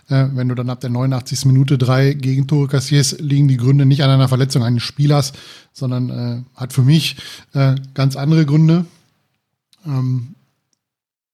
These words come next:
du hast, äh, Schan schon angesprochen. Das ist für mich ein Riesenrätsel, dieser Spieler. Ähm, er kommt mit, mit, mit, äh, ja, dem Anspruch, ein Führungsspieler sein zu wollen.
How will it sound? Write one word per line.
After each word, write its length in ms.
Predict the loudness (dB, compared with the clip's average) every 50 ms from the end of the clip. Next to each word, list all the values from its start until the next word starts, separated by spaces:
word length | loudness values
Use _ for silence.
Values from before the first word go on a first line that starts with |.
| _ _ -2
du 100 | 0 2
hast, 320 | 2 0 -2 -10 -12 -6 -4
äh, 160 | -4 -2 -2
Schan 320 | -2 -2 -2 -2 -2 -2 -2
schon 160 | -4 -4 -2
angesprochen. 560 | 0 0 0 0 2 0 2 4 4 2 2 0 -6 -18 -18 -18 -20 -20 -20 -20 -20 _ _ _ _ _
Das 200 | -6 -4 -2 0
ist 80 | 2 2
für 100 | 4 4
mich 160 | 4 4 4
ein 80 | 2 2
Riesenrätsel, 640 | 4 2 2 2 0 2 2 0 0 0 0 0
dieser 260 | 2 2 2 2 0
Spieler. 460 | 0 -2 -2 0 0 0 0 -2 -2
Ähm, 340 | 0 2 2 2 2 0 -4 -8
er 80 | -14 -8
kommt 480 | -2 0 2 2 2 2 0 -4 -14 -20 _ _ _ _ _ _ _ _ _ _ _ _ _
mit, 360 | -8 -4 -4 -4 -4 -4 -8
mit, 280 | -6 -6 -6 -6 -2 -2
mit, 280 | 0 0 0 -2 -4 -4
äh, 400 | 0 2 2 2 2 2 0 0 -2 -6 -14 _ _ _ _ _ _ _
ja, 220 | 0 0 2 2
dem 180 | 2 2 0 2
Anspruch, 300 | 0 -2 -2 -2 -4 -2
ein 120 | -2 -2
Führungsspieler 640 | 0 0 0 2 2 0 0 0 -4 -2 -2 0
sein 240 | 0 0 0 0 0
zu 220 | 0 -2 -2 0 0
wollen. 340 | -2 -2 -2 -4 -6 -10